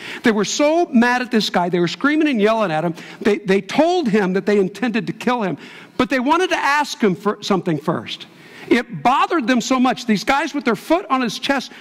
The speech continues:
they're screaming at him, and they say, "Why? Who, why did you leave us? Why, why did you choose Christianity over Islam? Why the Bible over the Quran?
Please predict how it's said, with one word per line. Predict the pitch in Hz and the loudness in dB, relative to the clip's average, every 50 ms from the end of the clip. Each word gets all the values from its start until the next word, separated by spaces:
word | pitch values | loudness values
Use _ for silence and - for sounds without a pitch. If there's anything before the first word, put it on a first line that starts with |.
| - - | -12 -2
they're | - 220 175 | 0 0 0
screaming | - - - 285 302 339 370 381 339 277 240 | 0 -2 -2 0 2 2 2 2 2 0 2
at | 220 214 | 2 2
him, | 208 220 220 | 0 0 2
and | 226 226 | 2 0
they | 226 | 0
say, | 208 - 277 | 0 0 -2
"Why? | 247 240 370 392 415 427 - 370 294 - - - - - - - - - - - - - - - - - | 0 2 2 4 4 4 2 0 -2 -6 -10 -16 -20 -20 -20 -20 -20 -20 -20 -20 -20 -20 -20 -20 -4 0
Who, | - 320 370 381 311 | 0 2 2 2 2
why | 311 320 403 - | 2 2 2 0
did | 440 415 359 254 | -2 -4 0 0
you | 339 349 349 | 2 4 4
leave | 339 339 349 320 | 4 4 4 2
us? | 277 202 - - | 0 -4 -4 0
Why, | 185 302 - 403 | 2 2 2 2
why | - 415 247 262 285 339 - | 0 2 2 4 4 4 2
did | - 220 339 | 0 0 2
you | 359 370 | 0 0
choose | 359 - 330 311 220 | 2 2 2 2 2
Christianity | - - 285 285 - - 285 269 262 247 233 220 233 | 0 0 0 0 2 0 0 0 2 0 0 2 2
over | 226 226 202 220 | 2 2 2 2
Islam? | 220 202 - 226 208 190 | 0 2 2 0 2 4
Why | 196 277 311 415 | 4 4 4 2
the | 415 370 | 2 2
Bible | 349 330 311 294 247 254 247 | 2 2 2 2 0 0 0
over | 247 220 220 | 0 2 0
the | 220 | -2
Quran? | - - 220 202 - | 2 2 0 0 0